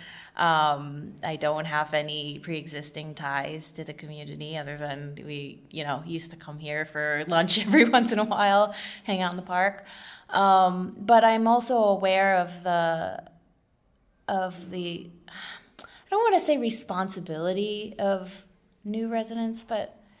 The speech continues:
something along those lines. I mean, I think we have, it's upon us to not just appreciate, but to, um,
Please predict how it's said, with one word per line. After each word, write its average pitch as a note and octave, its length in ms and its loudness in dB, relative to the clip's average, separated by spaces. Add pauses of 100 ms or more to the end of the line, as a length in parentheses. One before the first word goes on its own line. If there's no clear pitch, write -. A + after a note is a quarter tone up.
(380)
something C4 400 0
along F3+ 280 0
those E3 280 -4
lines. D#3+ 480 -8
I - 20 -14
mean, G3 460 -8 (120)
I G3 40 -18
think A#3 320 -14
we G3 140 -10
have, F3+ 280 -12 (1400)
it's A3 180 -6
upon A#3+ 360 2
us F#3 340 0 (100)
to E3 440 -6 (2250)
not A3 180 -8
just G3+ 240 -14
appreciate, F3+ 800 -12
but F3 200 -8
to, E3+ 540 -10
um, E3 480 -10